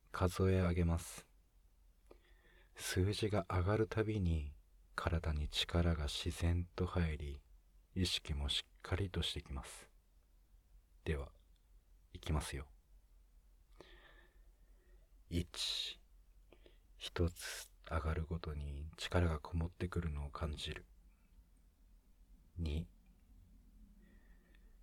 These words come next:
三、手足の力はすっかり元通り。四、五、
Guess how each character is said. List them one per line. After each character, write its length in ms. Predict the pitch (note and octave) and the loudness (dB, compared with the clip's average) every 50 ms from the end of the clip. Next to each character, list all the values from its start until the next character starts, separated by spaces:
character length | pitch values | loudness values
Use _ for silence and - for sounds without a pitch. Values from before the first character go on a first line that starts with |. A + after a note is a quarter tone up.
| - - | -20 -16
三、 600 | - - - - - - - E2+ E2+ D#2 D#2+ F2 - - - _ - - - - - - - - - - - - | -12 -8 -6 -6 -6 0 4 4 4 4 2 -2 -8 -14 -20 _ -20 -20 -20 -20 -20 -20 -20 -20 -20 -20 -14 -4
手 120 | - - F#2+ | 2 4 6
足 280 | F2+ F2 - - - | 6 6 4 4 0
の 160 | D#2 D#2 D#2+ | 0 0 0
力 400 | - - - - F2+ F2 F2 E2+ | -2 -4 0 2 4 6 6 4
は 240 | D#2+ D#2 D2+ D#2+ - - - G2 | 4 2 0 -2 -6 -8 -8 -8
す 200 | - - - - | -4 -4 -6 -6
っ 20 | - - | -6 -2
か 140 | - G#2 | 0 2
り 80 | G2+ G2 | 4 6
元 260 | F2+ E2+ E2 - E2+ | 6 4 4 2 0
通 80 | D2+ D#2 D2+ D2 | 0 0 -2 -2
り。 120 | - - - - _ _ _ - - _ - - _ - - _ - - - - - - - - _ _ - _ _ _ _ - - | -4 -6 -14 -20 _ _ _ -20 -20 _ -20 -20 _ -20 -20 _ -20 -20 -20 -20 -20 -20 -20 -20 _ _ -20 _ _ _ _ -18 -4
四、 400 | - F2 E2 D#2+ E2+ D#2+ D#2+ D2+ C#2+ - - _ _ - _ _ _ _ - _ _ _ _ _ _ _ - - - - - _ - - - - - - - - _ - - _ _ _ _ _ _ - - | 0 2 4 4 6 4 4 2 0 -6 -16 _ _ -20 _ _ _ _ -20 _ _ _ _ _ _ _ -20 -20 -20 -20 -20 _ -20 -20 -20 -20 -20 -20 -20 -20 _ -20 -20 _ _ _ _ _ _ -10 -6
五、 380 | - D#2 D2 - E2 D#2 E2+ | -4 -2 2 2 2 2 0